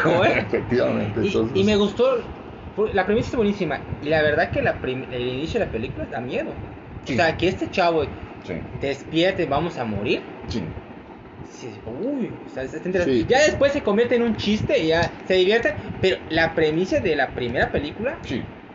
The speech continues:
Speaker 1: y viste la última que sacaron.
Speaker 2: No la he visto.
Speaker 1: ¿No la has
Speaker 2: No,
Speaker 1: visto?
Speaker 2: no, no la he visto,
Speaker 1: No te
Speaker 2: no
Speaker 1: voy a
Speaker 2: la he visto,
Speaker 1: spoilear,
Speaker 2: no,
Speaker 1: entonces.
Speaker 2: no, no la he visto, no la he visto.
Speaker 1: ¿Quieres que te lo spoilee o te no?
Speaker 2: <laughs> Sí, sí,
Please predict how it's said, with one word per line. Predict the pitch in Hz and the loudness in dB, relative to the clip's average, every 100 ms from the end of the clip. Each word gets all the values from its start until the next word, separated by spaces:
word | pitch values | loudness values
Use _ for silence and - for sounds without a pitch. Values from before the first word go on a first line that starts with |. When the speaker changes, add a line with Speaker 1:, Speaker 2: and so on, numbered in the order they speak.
| - - | -18 -6
Speaker 1:
y | 165 | 0
viste | 165 220 254 | 2 2 2
la | 156 | 2
última | 202 190 127 | 2 0 -2
que | 117 | -4
sacaron. | 120 262 233 - | -2 -2 -2 -2
Speaker 2:
No | 160 165 | 4 6
la | 160 | 6
he | |
visto. | 113 - 87 180 | 4 0 0 4
Speaker 1:
¿No | |
la | 254 | 4
has | 302 | 6
Speaker 2:
No, | |
Speaker 1:
visto? | 494 226 233 180 | 4 6 6 6
Speaker 2:
no, | 110 | 4
no | 107 | 4
la | 104 | 2
he | |
visto, | 90 165 | 2 2
Speaker 1:
No | 170 | 4
te | |
Speaker 2:
no | 165 | 4
Speaker 1:
voy | 156 | 4
a | |
Speaker 2:
la | |
he | |
visto, | 156 | 4
Speaker 1:
spoilear, | 139 135 135 | 2 4 4
Speaker 2:
no, | 127 | 2
Speaker 1:
entonces. | 127 98 101 110 | 2 0 0 0
Speaker 2:
no, | |
no | 104 | 2
la | |
he | 92 | 2
visto, | 82 - | 0 -4
no | 85 | -4
la | |
he | 90 | -4
visto. | - | 2
Speaker 1:
¿Quieres | 294 403 | 4 4
que | - | 4
te | |
lo | 220 | 2
spoilee | 208 240 440 508 262 | 4 4 4 6 4
o | |
te | 208 | 4
no? | 185 165 240 | 4 2 -2
Speaker 2:
<laughs> | - | -6
Sí, | - | 0
sí, | 349 | 2